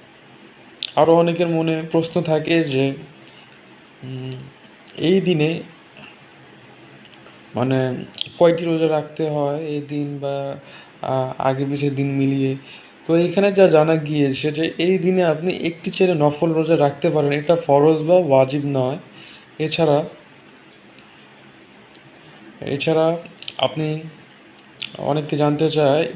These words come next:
এটাও যে কয় রাকাত নামাজ পড়া যায়। তো এখানে আপনারা নফল নামাজ যত ইচ্ছা পড়তে পারেন,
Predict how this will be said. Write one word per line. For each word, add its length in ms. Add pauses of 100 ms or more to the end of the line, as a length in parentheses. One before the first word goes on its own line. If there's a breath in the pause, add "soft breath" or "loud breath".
(140)
এটাও 380
যে 280 (600 loud breath)
কয় 200
রাকাত 360 (160)
নামাজ 480
পড়া 300
যায়। 260 (1500)
তো 120
এখানে 360
আপনারা 500 (380)
নফল 360
নামাজ 240
যত 200
ইচ্ছা 300
পড়তে 320
পারেন, 360